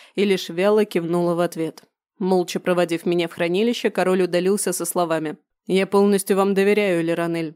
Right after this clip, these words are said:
Делайте тут, что собирались. Скоро вернусь». А я оглянулся по сторонам.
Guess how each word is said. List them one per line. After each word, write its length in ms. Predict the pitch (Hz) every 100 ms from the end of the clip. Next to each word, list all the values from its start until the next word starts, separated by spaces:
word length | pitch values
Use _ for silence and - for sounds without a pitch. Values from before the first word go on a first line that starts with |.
| _
Делайте 520 | 185 208 247 190 185
тут, 180 | 170 170
что 180 | - 180
собирались. 640 | 185 180 180 175 170 - _
Скоро 300 | - 220 208
вернусь». 540 | 196 196 170 151 - _ _ _ _ -
А 120 | 185
я 240 | 190 233
оглянулся 520 | 214 180 185 180 180
по 100 | 180
сторонам. 580 | 180 - 180 170 160 -